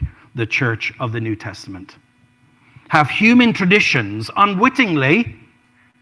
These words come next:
been brought into the church from the world and by God's grace need changing?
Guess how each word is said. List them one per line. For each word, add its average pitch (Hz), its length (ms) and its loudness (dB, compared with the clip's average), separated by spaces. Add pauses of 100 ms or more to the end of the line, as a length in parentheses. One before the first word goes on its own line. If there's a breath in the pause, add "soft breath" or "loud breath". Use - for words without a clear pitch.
(280)
been 123 200 0
brought 175 300 2
into 139 200 0
the 113 120 -4
church 107 380 -6
from 143 300 0
the 139 80 0
world 95 520 -6 (640 soft breath)
and 117 180 -4
by 127 200 2
God's 117 400 -2
grace 101 600 -10 (380)
need 110 380 -2
changing? 101 720 -6